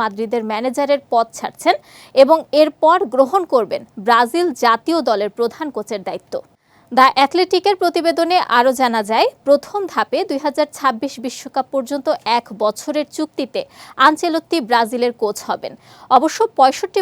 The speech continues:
বছর বয়সী আনচেলত্তি দুই হাজার তেইশের ডিসেম্বরে রিয়াল মাদ্রিদের সঙ্গে তার চুক্তি দুই হাজার ছাব্বিশ সাল পর্যন্ত নবায়ন করেছিলেন। তবুও অনানুষ্ঠানিক সূত্রের ভিত্তিতে দ্য অ্যাথলেটিক জানিয়েছে, আনচেলত্তি ইতোমধ্যেই ড্রেসিং রুমে খেলোয়াড়দের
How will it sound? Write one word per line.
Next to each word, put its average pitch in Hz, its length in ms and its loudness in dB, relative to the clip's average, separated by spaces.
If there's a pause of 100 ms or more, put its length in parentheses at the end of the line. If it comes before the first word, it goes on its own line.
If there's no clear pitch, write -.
বছর 294 240 -2 (100)
বয়সী 262 300 -2 (160)
আনচেলত্তি 294 560 -2
দুই 277 160 -2
হাজার 294 200 2 (120)
তেইশের 320 400 -2 (120)
ডিসেম্বরে 285 560 -4 (260)
রিয়াল 349 260 6
মাদ্রিদের 277 440 -2
সঙ্গে 262 300 -4
তার 240 120 -2 (100)
চুক্তি 320 400 -6
দুই 233 140 -2
হাজার 240 180 -4 (100)
ছাব্বিশ 240 420 -2
সাল 208 100 -4 (100)
পর্যন্ত 202 340 -4 (460)
নবায়ন 247 420 4
করেছিলেন। 175 440 -6 (360)
তবুও 247 340 4 (420)
অনানুষ্ঠানিক 349 640 2 (100)
সূত্রের 359 420 -4
ভিত্তিতে 359 420 -4 (120)
দ্য 285 100 4 (120)
অ্যাথলেটিক 320 500 -2 (160)
জানিয়েছে, 254 480 0 (300)
আনচেলত্তি 285 540 -2 (100)
ইতোমধ্যেই 247 560 -4 (340)
ড্রেসিং 320 360 4 (100)
রুমে 349 220 0 (140)
খেলোয়াড়দের 247 600 0